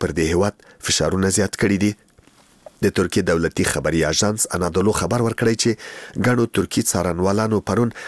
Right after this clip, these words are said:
د خاشقچي د مړینې په اړه له پنځو عیني شاهدانو، چې ویل کیږي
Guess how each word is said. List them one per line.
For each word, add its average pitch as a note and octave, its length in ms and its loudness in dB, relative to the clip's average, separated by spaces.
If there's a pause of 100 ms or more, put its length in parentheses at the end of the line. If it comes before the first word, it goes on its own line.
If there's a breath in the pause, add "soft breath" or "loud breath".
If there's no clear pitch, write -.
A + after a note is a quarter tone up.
(180 loud breath)
د G2 140 0
خاشقچي G2 500 0
د F#2 100 -4 (100)
مړینې A2+ 320 2
په F#2 140 0
اړه - 460 -4
له F#2 200 0
پنځو G2+ 420 0
عیني G#2 300 0
شاهدانو، F2 520 0 (320 loud breath)
چې - 140 0
ویل A2 260 2
کیږي A2 220 2